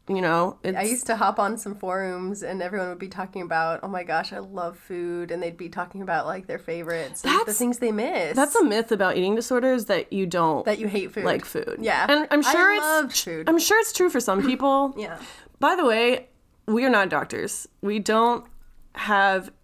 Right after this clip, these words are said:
Speaker 1: any, like, <laughs> sources to back this up. We, we're just talking from our lived experience.
Speaker 2: I did not go to medical school. I went to flight attendant training. <laughs> So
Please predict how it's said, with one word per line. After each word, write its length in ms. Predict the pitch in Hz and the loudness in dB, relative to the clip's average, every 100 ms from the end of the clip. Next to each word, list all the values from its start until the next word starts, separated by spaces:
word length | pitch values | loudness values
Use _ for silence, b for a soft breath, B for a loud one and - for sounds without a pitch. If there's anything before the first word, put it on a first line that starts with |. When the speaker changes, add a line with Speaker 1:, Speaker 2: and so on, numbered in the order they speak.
| _ | _
Speaker 1:
any, 520 | 202 196 190 185 185 185 | 2 4 4 2 2 0
like, 500 | 165 151 139 - - | 0 0 -4 -8 -18
<laughs> 80 | - | -8
sources 800 | - - - 220 226 254 233 226 | -4 0 2 2 0 0 -2 -2
to 120 | - | -2
back 300 | 220 226 233 | 2 2 2
this 200 | 233 233 233 | 0 0 2
up. 220 | 220 214 | 2 2
We, 140 | 226 | -2
we're 200 | 214 226 | 0 2
just 240 | 254 349 - | 2 2 2
talking 320 | 277 247 254 | 0 2 0
from 180 | 240 208 | 2 2
our 120 | 196 | 2
lived 240 | 185 185 196 | 2 0 -2
experience. 960 | 175 - 175 175 196 233 285 285 - B B B B B B B | -4 -6 -6 -2 -2 0 -2 -4 -14 B B B B B B B
Speaker 2:
I 100 | 214 | -8
did 180 | 226 269 | -6 -2
not 260 | 269 233 240 | 2 2 0
go 120 | 247 | -4
to 80 | 233 | -4
medical 420 | 226 190 196 202 202 | -4 -4 -6 -10 -14
school. 240 | - 180 | -10 -4
I 140 | 175 | -2
went 180 | 175 - | -2 -8
to 140 | - 240 | -8 -8
flight 280 | 240 139 185 | -4 -4 -4
attendant 360 | 208 151 147 | -6 -8 -8
training. 380 | - - - 226 | -10 -10 -4 -2
<laughs> 340 | 262 - 311 - | -2 2 2 2
So 340 | - - 370 | -4 -2 0